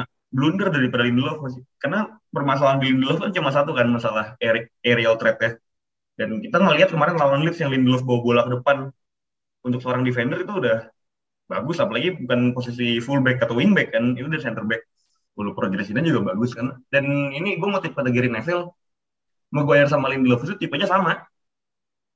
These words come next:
Tipikal ball playing defender atau kayak kalau Lindelof lebih kayak main nge-sweep gitu atau nge-stop gitu kan. Sampai Gary Neville tuh pernah ngomong kalau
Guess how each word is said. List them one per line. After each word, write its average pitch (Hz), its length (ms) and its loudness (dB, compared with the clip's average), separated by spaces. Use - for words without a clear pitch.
Tipikal 135 340 0
ball 131 220 -2
playing 127 160 4
defender 127 340 2
atau 139 160 -2
kayak 139 160 0
kalau 117 220 0
Lindelof 117 320 -2
lebih 131 240 -6
kayak 110 80 -6
main 110 180 -6
nge-sweep 113 320 -2
gitu - 220 -20
atau 113 100 -12
nge-stop - 320 -6
gitu 120 220 0
kan. - 40 -6
Sampai 151 240 2
Gary 143 160 2
Neville 131 320 2
tuh - 100 -2
pernah 123 160 0
ngomong 139 300 2
kalau 104 200 2